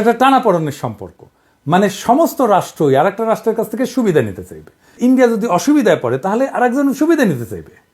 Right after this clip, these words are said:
তার সাথে রাশিয়ার সাথে ঘনিষ্ঠ সম্পর্ক আছে, এটা তো যুক্তরাষ্ট্রের জন্য উদ্বেগের। ইন্ডিয়া রাশিয়া থেকে অস্ত্র কেনে, ইন্ডিয়া চীনের বিরুদ্ধে কৌশলগত অংশীদারিত্বে যাইতে চায় না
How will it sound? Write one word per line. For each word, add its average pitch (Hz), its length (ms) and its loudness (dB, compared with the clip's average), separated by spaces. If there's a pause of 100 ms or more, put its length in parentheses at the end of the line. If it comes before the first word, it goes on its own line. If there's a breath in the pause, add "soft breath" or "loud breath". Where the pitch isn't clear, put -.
(920)
তার 254 160 4
সাথে 262 140 2 (120)
রাশিয়ার 254 340 0
সাথে 247 220 -2
ঘনিষ্ঠ 220 240 -2 (120)
সম্পর্ক 151 300 -6 (120)
আছে, - 160 -18 (160)
এটা 214 160 0
তো 269 140 2
যুক্তরাষ্ট্রের 240 460 0
জন্য 254 120 0 (100)
উদ্বেগের। 151 360 -2 (880)
ইন্ডিয়া 247 200 6
রাশিয়া 240 300 2
থেকে 240 180 0
অস্ত্র - 260 -4
কেনে, 95 260 -8 (760)
ইন্ডিয়া 254 320 6
চীনের 240 300 0
বিরুদ্ধে 220 340 2
কৌশলগত 226 400 2 (100)
অংশীদারিত্বে 208 600 2
যাইতে 226 260 2
চায় 147 180 4
না 127 60 2